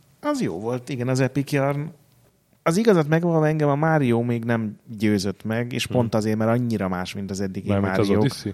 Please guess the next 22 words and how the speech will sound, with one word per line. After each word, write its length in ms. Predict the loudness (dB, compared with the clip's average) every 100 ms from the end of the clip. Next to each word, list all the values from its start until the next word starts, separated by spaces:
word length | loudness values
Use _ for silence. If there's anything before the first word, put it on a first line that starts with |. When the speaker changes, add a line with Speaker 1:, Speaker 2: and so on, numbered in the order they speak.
| -10
Speaker 1:
Igen. 300 | -6 -2 -2
Speaker 2:
Mhm. 180 | -4 -6 -10 -14 -4
Speaker 1:
Mert 180 | 2 4
ugye 440 | 6 4 4 0 _ _ _ _ _ _ _ _ -8
a 80 |
trailerek 440 | -2 2 4 4 2
meg 120 | 0
az 80 | 0
összes 240 | 0 -2
gameplay 340 | -2 -2 0 0
alapján 480 | 0 -2 -2 0 0
ez 240 | -2 -6 _ _ -20 -20 -20 _ -20 _ _ -6
nem 220 | -2 0
egy 160 | 0
ilyen 180 | 0 -2
hardcore 420 | -2 -4 -4 -6
platformjáték, 720 | -2 -4 -2 -4 -2 -4 -6 -6
mint 160 | -6
az 120 | -4
eddigiek, 800 | -4 -4 -6 -4 -4 -4 -8 -20 _ _ -12
Speaker 2:
Mhm. 180 | -8 -8 -10 _ _ _
Speaker 1:
hanem 480 | -4 0 0 0